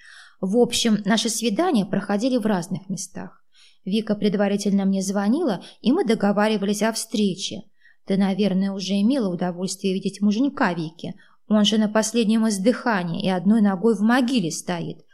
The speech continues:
Поэтому девку можно понять. Она тянется к сильному молодому парню,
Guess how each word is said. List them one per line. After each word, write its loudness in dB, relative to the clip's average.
Поэтому 2
девку 0
можно 2
понять. -4
Она 2
тянется -2
к -6
сильному -2
молодому -2
парню, 0